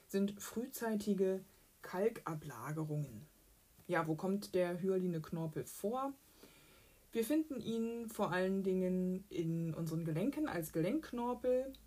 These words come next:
aber auch Rippenknorpel.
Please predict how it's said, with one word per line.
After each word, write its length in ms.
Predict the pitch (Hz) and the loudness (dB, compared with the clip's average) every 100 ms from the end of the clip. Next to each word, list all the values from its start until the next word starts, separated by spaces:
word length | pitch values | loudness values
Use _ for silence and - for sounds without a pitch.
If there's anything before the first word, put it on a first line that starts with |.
| - | -8
aber 580 | 165 175 180 185 185 151 | 0 2 4 4 2 2
auch 440 | 160 160 165 160 156 - - | 0 2 2 2 -2 -16 -12
Rippenknorpel. 1160 | 160 226 - 311 294 - 233 240 233 240 240 | -2 0 2 0 -2 -4 -4 -4 -2 0 0